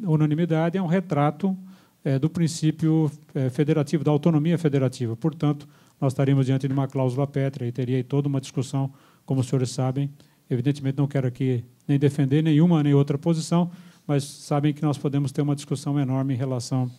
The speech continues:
à questão da unanimidade. Mas, voltando ao que nos interessa aqui, no contexto, então,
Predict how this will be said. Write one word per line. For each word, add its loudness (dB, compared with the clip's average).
à -2
questão -2
da 2
unanimidade. -2
Mas, 0
voltando 6
ao 6
que -2
nos 0
interessa 0
aqui, 0
no 6
contexto, 2
então, -2